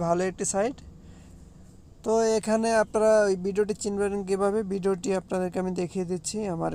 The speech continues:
এই চ্যানেলে যাওয়ার পর এই দেখেন, এখানে আপনারা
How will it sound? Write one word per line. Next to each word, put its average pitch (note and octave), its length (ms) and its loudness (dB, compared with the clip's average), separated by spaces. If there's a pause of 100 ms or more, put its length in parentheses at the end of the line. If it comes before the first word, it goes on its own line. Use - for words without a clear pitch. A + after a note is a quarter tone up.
এই D#3+ 140 -8
চ্যানেলে E3+ 460 -4
যাওয়ার F3 200 0 (100)
পর G3 140 -2 (100)
এই - 140 -8
দেখেন, F3+ 260 -8 (3000)
এখানে F#3+ 260 -4 (100)
আপনারা F3+ 300 -2